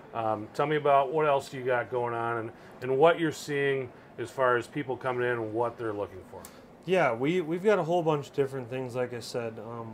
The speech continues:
Speaker 2: we've been really heavy in building our brand into the hunting industry, um, but not forgetting about the ice fishing. The,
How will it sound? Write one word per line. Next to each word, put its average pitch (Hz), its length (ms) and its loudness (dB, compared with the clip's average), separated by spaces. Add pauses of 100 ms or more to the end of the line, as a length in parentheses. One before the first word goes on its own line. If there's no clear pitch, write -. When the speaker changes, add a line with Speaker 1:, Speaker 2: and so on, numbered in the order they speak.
(120)
Speaker 2:
we've 131 160 -6
been 131 200 -2
really 139 320 2
heavy 131 480 -4 (420)
in 127 140 -8
building 135 360 2
our 127 100 -2
brand 127 320 -4
into 127 180 -6
the 120 100 -12
hunting 123 400 -8
industry, 123 600 -6 (500)
um, 117 400 -4 (360)
but 131 120 -8
not 135 220 -4
forgetting 135 340 -2
about 127 240 -2
the 123 100 -4
ice 131 220 0
fishing. 117 400 -12
The, 131 140 -6